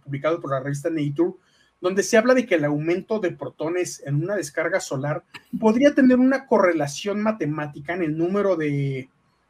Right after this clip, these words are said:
algunos movimientos telúricos. Sin embargo, sigue en investigación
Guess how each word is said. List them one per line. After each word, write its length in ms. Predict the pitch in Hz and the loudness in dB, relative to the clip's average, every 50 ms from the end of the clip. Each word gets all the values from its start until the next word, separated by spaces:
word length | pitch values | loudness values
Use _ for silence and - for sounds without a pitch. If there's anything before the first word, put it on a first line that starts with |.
| _ _ _ _ - | _ _ _ _ -2
algunos 420 | 165 170 165 196 208 220 220 220 | -2 0 0 2 2 2 2 2
movimientos 600 | 202 185 170 180 175 170 165 170 175 - - - _ | 0 0 2 0 0 0 0 -2 -2 -6 -14 -14 _
telúricos. 480 | 151 147 156 151 151 147 143 131 139 | -8 -8 -6 -4 -4 -6 -6 -10 -10
Sin 100 | - 156 | -8 -6
embargo, 320 | 160 156 170 185 202 220 214 | -4 0 0 0 0 0 -2
sigue 300 | - - 208 208 254 262 | -4 -4 -4 -2 -2 0
en 100 | 240 226 | -2 -2
investigación 800 | 202 170 151 147 - 165 147 139 143 - - 165 170 190 202 | -2 -4 -6 -6 -6 -4 -4 -4 -4 -4 -2 -2 -2 -2 -4